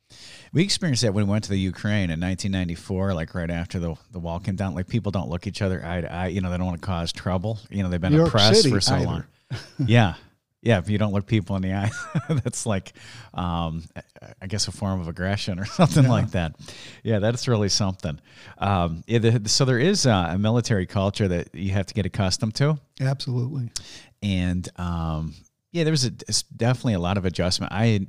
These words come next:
Speaker 1: do not have a military background, but I was able to, uh, minister to the military. And I, you know, I thought we were, you know, somewhat, uh, successful up there. I think it might have been refreshing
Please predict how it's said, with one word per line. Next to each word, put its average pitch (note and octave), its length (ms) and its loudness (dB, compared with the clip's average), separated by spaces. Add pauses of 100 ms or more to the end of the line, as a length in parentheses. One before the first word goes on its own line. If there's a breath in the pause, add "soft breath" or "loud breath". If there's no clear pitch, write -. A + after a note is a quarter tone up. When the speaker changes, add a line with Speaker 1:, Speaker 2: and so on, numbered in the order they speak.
Speaker 1:
do F#2+ 100 -2
not F2+ 220 0
have F#2 200 0
a E2+ 100 -4
military F2 440 -2
background, E2+ 640 -4
but E2 120 -4
I D#2 120 -4
was F2+ 260 -2
able F#2+ 220 -2
to, E2 280 -6 (140)
uh, D#2+ 200 -4
minister C3 360 0
to C#3 60 0
the C3+ 80 2
military. D3 500 0 (640 loud breath)
And F#2+ 340 2
I, G#2+ 120 -4 (180)
you C#3+ 80 0
know, D3 80 2
I C#3+ 60 2
thought C#3+ 180 0
we C#3+ 100 4
were, C#3+ 140 4
you C3+ 100 2
know, A2 140 2
somewhat, B2 500 2
uh, A#2+ 140 4
successful B2+ 580 0
up B2+ 140 2
there. C#3 300 2 (360 loud breath)
I - 80 0
think C3 220 2
it - 20 4
might A#2 160 4
have A#2+ 80 2
been A#2+ 120 2
refreshing A#2 720 0